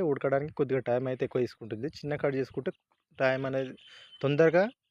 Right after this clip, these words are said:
అవుతుందన్నమాట. మీరు ఇక్కడ చూడొచ్చు, ఈ విధంగా అయితే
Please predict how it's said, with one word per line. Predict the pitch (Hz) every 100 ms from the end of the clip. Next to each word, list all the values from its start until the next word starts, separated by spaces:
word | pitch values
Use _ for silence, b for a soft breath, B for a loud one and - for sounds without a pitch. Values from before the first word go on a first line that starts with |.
| _ - 147
అవుతుందన్నమాట. | 135 131 131 117 110 104 160
మీరు | 170 139
ఇక్కడ | 123 117
చూడొచ్చు, | 113 - 233 - - b b b _ -
ఈ | 135
విధంగా | 131 139 143
అయితే | 135